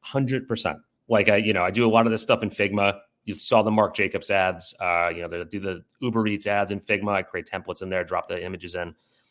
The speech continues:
you know, even the After Effects in terms of, like, building different pieces into the ad sets. Like, if you're a graphic designer, right? Like, you don't need to use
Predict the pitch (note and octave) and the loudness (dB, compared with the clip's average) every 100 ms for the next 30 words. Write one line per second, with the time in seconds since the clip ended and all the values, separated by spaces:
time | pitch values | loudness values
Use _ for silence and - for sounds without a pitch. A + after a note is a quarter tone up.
0 | _ G#2+ G2+ G#2 F#2+ G2 - G2 - F#2+ | _ 2 4 2 2 0 0 -2 0 -2
1 | - F2 F#2+ E2+ D#2 F2 E2+ G2 F#2 F2+ | -2 -8 -6 -6 -6 -6 -4 -4 -4 -4
2 | F2 - _ _ _ _ - B2+ B2 A2+ | -8 -14 _ _ _ _ 2 4 4 4
3 | A2+ A2 G2 G2 F#2+ F#2 F2 F2 - G2 | 2 2 0 0 0 2 2 0 0 -2
4 | F2+ D#2+ E2+ D#2+ F2 E2+ E2 D#2+ G2+ G2 | -2 -8 -10 -4 -4 -4 -6 -2 0 0
5 | E2+ D#2 E2 - E2 D#2 F2 F#2 F#2+ - | -2 -4 -6 -6 -10 -8 -8 -6 -6 -10
6 | F2 F#2 F#2 E2 | -10 -8 -6 -8